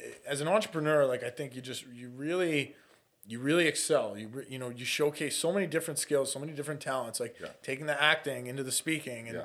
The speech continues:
Speaker 1: and now you, you know, you're f-, you're face of the Tiger Cats. I think it's just
Speaker 2: You know what? The acting helped with the Tie Cat stuff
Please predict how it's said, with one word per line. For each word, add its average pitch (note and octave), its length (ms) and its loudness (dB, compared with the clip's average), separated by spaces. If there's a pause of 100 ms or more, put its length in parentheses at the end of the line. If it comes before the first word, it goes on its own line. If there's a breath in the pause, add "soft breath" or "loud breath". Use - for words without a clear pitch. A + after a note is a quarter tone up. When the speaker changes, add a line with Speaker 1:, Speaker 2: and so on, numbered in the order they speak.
Speaker 1:
and B2 100 -12
now B2+ 180 -4
you, C3 240 -8
you B2+ 80 -12
know, A#2+ 80 -4
you're A#2+ 200 -8
f-, - 120 -16 (140)
you're A#2+ 100 -14
face C#3+ 360 -4
of D3 40 -8
the C#3+ 80 -4
Tiger E3 320 0
Cats. - 300 -6
I A2 80 -8
think C3 160 -12
it's A#2+ 100 -10
just A2+ 100 -6
Speaker 2:
You D3 80 0
know A#3+ 120 4
what? F#3+ 180 6
The D#3+ 220 0
acting C3 460 4
helped F#3 360 4
with G2+ 200 -2
the G2+ 80 -2
Tie F#2+ 280 0
Cat F2 240 0
stuff - 300 4